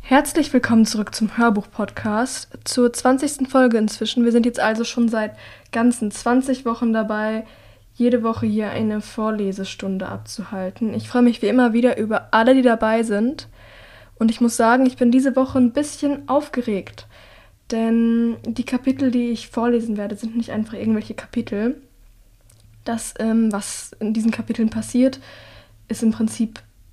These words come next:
das ist eine der ersten Sachen, die ich vor Augen hatte, als mir die Idee für das Buch gekommen ist, die praktisch die gesamte Handlung, zumindest von Teil eins, aber eigentlich auch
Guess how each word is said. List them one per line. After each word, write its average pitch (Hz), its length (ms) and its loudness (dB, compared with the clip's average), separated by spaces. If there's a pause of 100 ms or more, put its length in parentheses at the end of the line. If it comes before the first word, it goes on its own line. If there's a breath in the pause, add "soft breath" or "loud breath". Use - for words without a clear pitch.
(320)
das 220 120 -8
ist 202 180 -8
eine 220 160 -2
der 208 100 -2
ersten 214 340 -2
Sachen, 202 300 -2
die 196 160 -2
ich - 380 -10 (760 soft breath)
vor - 220 -4
Augen 202 320 -2
hatte, 190 300 -4
als 190 220 -6
mir 196 120 -2
die 196 140 -6
Idee 196 240 -4
für - 100 -16
das 196 160 -6
Buch - 260 -8
gekommen 190 380 -6
ist, - 220 -8
die 202 40 -6
praktisch - 680 -10
die 208 80 -4
gesamte 220 480 0
Handlung, 220 420 2
zumindest 208 460 0
von 208 160 -2
Teil 202 180 -6
eins, 220 340 -2
aber 226 180 -2
eigentlich 240 340 2
auch - 260 -4